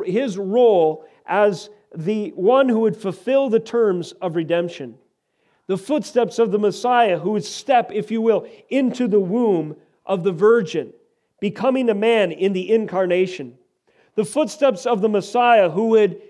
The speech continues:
then, after his birth and obedience, walk forth in his ministry, calling the lost unto repentance, proclaiming the kingdom of God, and walking, yes, even to the cross, and wearing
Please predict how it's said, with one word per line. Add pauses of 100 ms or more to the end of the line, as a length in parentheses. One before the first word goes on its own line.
(140)
then,
after
his
birth
and
obedience, (220)
walk
forth (200)
in
his
ministry,
calling
the
lost
unto
repentance, (240)
proclaiming
the
kingdom
of
God, (300)
and (200)
walking,
yes,
even
to
the
cross, (320)
and (220)
wearing